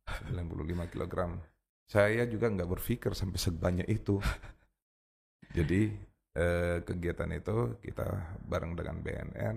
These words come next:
Speaker 1: melakukan operasinya dan alhamdulillah kita berhasil menangkap,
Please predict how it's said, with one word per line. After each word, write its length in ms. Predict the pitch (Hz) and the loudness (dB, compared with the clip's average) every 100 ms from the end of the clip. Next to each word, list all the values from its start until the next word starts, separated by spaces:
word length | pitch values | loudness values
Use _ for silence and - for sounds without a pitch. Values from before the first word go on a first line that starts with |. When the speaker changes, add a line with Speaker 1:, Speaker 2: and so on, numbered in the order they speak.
| 120 | -4
Speaker 1:
melakukan 540 | 110 - - 82 82 - - | -6 -10 -4 -4 -4 -10 -12
operasinya 760 | - - 82 - - 101 117 120 - _ _ _ | -10 -6 -4 -4 -6 -4 -4 -4 -10 _ _ _
dan 320 | - 87 85 - | 0 0 0 -4
alhamdulillah 640 | 85 90 85 80 82 107 104 | -4 -4 -2 -2 2 2 2
kita 240 | - 98 | 2 2
berhasil 640 | 87 85 90 - 104 104 104 - - _ _ _ - | 2 0 -2 2 4 4 0 -6 -16 _ _ _ -6
menangkap, 480 | - 78 - - | -2 2 4 4